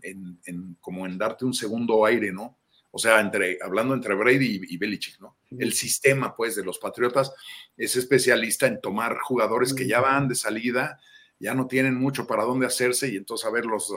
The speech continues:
Speaker 1: recogen, los desempolvan
Speaker 2: Ujú.
Speaker 1: y los meten a la cancha, "Órale, pues, échate un año a todo lo que da y ya después te vas de descanso". Entonces, podría ser, ¿no? Eh, dudo,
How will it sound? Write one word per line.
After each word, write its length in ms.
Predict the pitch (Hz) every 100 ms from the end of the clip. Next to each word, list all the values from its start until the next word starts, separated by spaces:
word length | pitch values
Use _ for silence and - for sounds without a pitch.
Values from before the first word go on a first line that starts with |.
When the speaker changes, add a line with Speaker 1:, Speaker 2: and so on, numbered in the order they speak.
| 98
Speaker 1:
recogen, 480 | 98 143 143 160 127
los 180 | 104
desempolvan 640 | 107 101 113 117 135 151 185
Speaker 2:
Ujú. 80 | 123
Speaker 1:
y 40 |
los 140 | 104
meten 280 | 117 131 120
a 60 | 104
la 160 | 101
cancha, 280 | - 135 139
"Órale, 200 | 143 104
pues, 260 | 90 98 -
échate 320 | 113 - -
un 120 | 139
año 340 | 143 147 147 143 - -
a 100 | -
todo 240 | - 135
lo 140 | 127 -
que 100 | 123
da 160 | 170
y 60 | 160
ya 80 | 156
después 320 | 143 - 139
te 80 | 139
vas 160 | 151
de 100 | 131
descanso". 400 | 113 - 151 - - - - - _ - - _ - -
Entonces, 480 | 123 120 135 - - _ _ _ - _ _ -
podría 340 | 113 131 143
ser, 340 | 143 156 143
¿no? 260 | 123 170 -
Eh, 320 | 98 113 113 107 107 110
dudo, 480 | 156 196 226 220